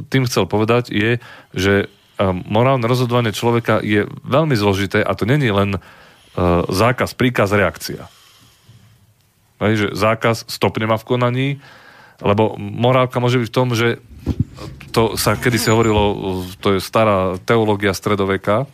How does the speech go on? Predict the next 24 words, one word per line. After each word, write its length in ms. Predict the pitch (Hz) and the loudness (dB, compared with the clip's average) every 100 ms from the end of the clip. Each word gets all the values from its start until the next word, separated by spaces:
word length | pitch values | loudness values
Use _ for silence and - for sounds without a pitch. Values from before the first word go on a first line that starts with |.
| _ - _ _ _ _ _ - | _ -20 _ _ _ _ _ -8
myslím 300 | 117 117 113 | -2 -2 0
si, 60 | |
že 100 | 98 | -2
stále 220 | 92 107 101 | 0 2 2
to 100 | 98 | 2
niek-, 240 | 98 95 | -2 -4
niekde 320 | - 98 92 | -2 -2 0
mám, 280 | 90 95 113 - - - - | 0 0 -2 -6 -18 -20 -8
že 140 | 135 | -2
svedomie 460 | - 120 120 117 113 | 0 2 2 2 0
môže 220 | 110 107 | 0 0
byť 160 | 107 101 | -2 -2
aj 200 | - 98 95 - 92 92 | 0 0 0 -4 -8 -2
predchádzajúce, 1000 | 107 101 101 90 92 87 90 - 123 147 | -2 0 -2 0 2 0 0 -2 -2 -2
to 120 | 95 | -6
znamená, 400 | 90 95 95 90 | -2 0 0 0
cítim 460 | - 104 - 95 | -2 -4 -2 -4
pocit 300 | 87 - - | -6 -8 -6
viny 240 | 92 95 92 | -4 -2 0
ešte 300 | 123 - - | -2 -2 -4
predtým, 400 | - 101 - 90 | -2 -2 -2 -4
než 280 | 92 90 - - - - - _ | -4 -4 -8 -14 -20 -20 -20 _
urobím 400 | 107 107 90 90 | 0 2 2 -2
zlo 340 | 85 82 90 | 0 2 2